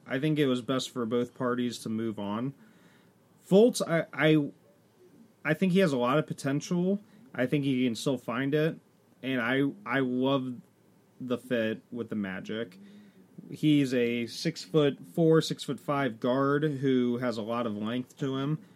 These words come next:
I think he pairs, uh, well with Jonathan Isaac as well as Mo Bamba. Both are, all three guys are real lengthy and can play some pretty good defense when they really sh-, uh, shut down.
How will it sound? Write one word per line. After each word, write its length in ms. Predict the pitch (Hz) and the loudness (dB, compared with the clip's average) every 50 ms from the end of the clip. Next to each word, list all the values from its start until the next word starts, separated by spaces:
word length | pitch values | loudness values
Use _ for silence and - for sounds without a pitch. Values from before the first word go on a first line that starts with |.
| - _ - | -20 _ -6
I 60 | - | -4
think 140 | 127 131 123 | -4 -2 -2
he 100 | 131 127 | -2 -2
pairs, 340 | - 143 135 123 123 117 113 | 0 0 0 0 0 -2 -4
uh, 840 | 120 120 120 - 143 127 123 107 - - 127 120 117 113 110 110 | -8 -10 -8 -8 -8 -8 -8 -10 -8 -6 -4 -2 -2 -2 -2 -2
well 500 | 110 110 120 123 123 123 127 127 127 135 151 156 | -2 -2 0 0 2 2 2 0 0 -2 -4 -6
with 460 | - 127 123 120 117 113 110 110 - 127 | -6 -4 -2 0 0 -2 -2 -4 -6 -4
Jonathan 440 | 123 127 120 127 120 - 131 117 | -2 -2 -2 -2 -2 -4 -4 -4
Isaac 580 | 110 95 110 117 120 120 117 123 120 120 113 - | -4 -4 -4 -4 -4 -4 -4 -2 -2 -2 -2 -4
as 200 | 123 113 107 117 | -6 -6 -4 -4
well 180 | 113 110 110 110 | -4 -4 -4 -4
as 120 | 104 104 | -6 -4
Mo 200 | 113 110 107 104 | -4 -4 -4 -4
Bamba. 600 | 95 - 101 101 110 117 113 120 120 117 117 120 - - _ _ _ _ _ _ _ _ _ _ | -4 -4 -6 -4 -4 -4 -2 -2 0 0 -2 -2 -6 -12 _ _ _ _ _ _ _ _ _ _
Both 460 | - - 117 117 120 131 131 123 - - | -14 -14 -8 -2 0 0 0 0 -2 -6
are, 280 | - 135 135 131 120 113 | -4 -2 0 0 2 2
all 120 | 123 131 127 | 2 0 0
three 220 | - 147 139 131 | 0 0 0 2
guys 260 | 123 123 123 120 117 | 2 2 2 0 0
are 80 | 117 107 | -2 -4
real 340 | 104 110 117 123 127 127 123 | -4 -2 0 2 2 2 0
lengthy 680 | 120 120 120 123 120 - - 131 127 127 127 127 127 117 | 0 -2 -2 -4 -4 -4 -2 -2 0 2 2 2 0 0
and 280 | 107 104 104 104 104 104 - - - - - - _ _ - | -2 -2 -2 -4 -4 -6 -10 -18 -20 -20 -20 -20 _ _ -8
can 140 | - 113 | -8 -6
play 220 | 104 117 120 120 113 | -2 0 0 0 0
some 340 | 110 - 110 107 107 104 - - | -2 -4 -4 -4 -4 -4 -6 -4
pretty 180 | - 156 147 | -2 0 2
good 200 | 131 135 127 117 | 2 2 0 0
defense 540 | 110 123 120 127 127 - 139 131 131 131 - | -2 -2 -2 -2 -2 -4 -4 -4 -4 -6 -6
when 140 | 123 123 117 | -6 -4 -4
they 400 | 113 113 113 113 113 110 113 107 117 - - _ _ _ _ - | -2 -2 -2 -2 -2 -2 -4 -6 -8 -14 -20 _ _ _ _ -12
really 460 | 123 120 120 120 117 113 113 117 - - | -4 -2 0 0 0 0 -2 -4 -8 -12
sh-, 140 | 135 - - - | -14 -16 -12 -10
uh, 300 | - 117 110 104 104 107 | -8 -6 -6 -6 -6 -8
shut 300 | 113 - - 127 117 107 | -10 -6 -6 -6 -6 -4
down. 420 | - 120 117 113 120 123 127 139 | -6 -6 -4 -4 -4 -4 -4 -6